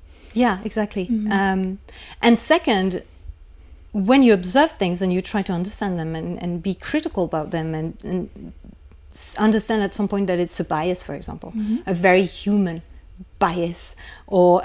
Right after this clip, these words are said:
Speaker 1: that it's something you, it's a pattern you, you keep repeating,
Speaker 2: Mm-hmm.
Speaker 1: then at some point you can actually understand, really understand the roots, understand what's going on, and then overcome it.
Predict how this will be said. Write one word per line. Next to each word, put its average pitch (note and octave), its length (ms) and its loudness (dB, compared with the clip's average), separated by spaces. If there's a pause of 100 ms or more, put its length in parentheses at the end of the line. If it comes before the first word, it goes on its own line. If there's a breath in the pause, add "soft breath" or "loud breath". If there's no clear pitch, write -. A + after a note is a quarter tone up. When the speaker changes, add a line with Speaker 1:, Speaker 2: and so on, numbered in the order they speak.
Speaker 1:
that F#3 200 2
it's F#3 180 2
something G3 400 0
you, F#3 380 0
it's G3 220 2
a G#3+ 40 0
pattern G3+ 460 -2
you, E3 220 -2
you F#3+ 180 0
keep A#3 360 -2
repeating, F3+ 540 4 (120)
Speaker 2:
Mm-hmm. A3 160 -4 (240 loud breath)
Speaker 1:
then D4 320 6
at B3 80 4
some A3+ 180 2
point A3 340 0
you G3+ 60 -4
can G3+ 280 -4
actually G#3 380 0
understand, A3+ 800 2
really G3+ 280 2
understand A3+ 560 4
the F3 60 -2
roots, G#3 380 -2
understand F#3+ 600 -2
what's F#3 160 -4
going G#3 260 2
on, E3+ 240 -2
and F3+ 200 -2
then E3 240 -2 (340 soft breath)
overcome G#3+ 460 2
it. D3 200 -16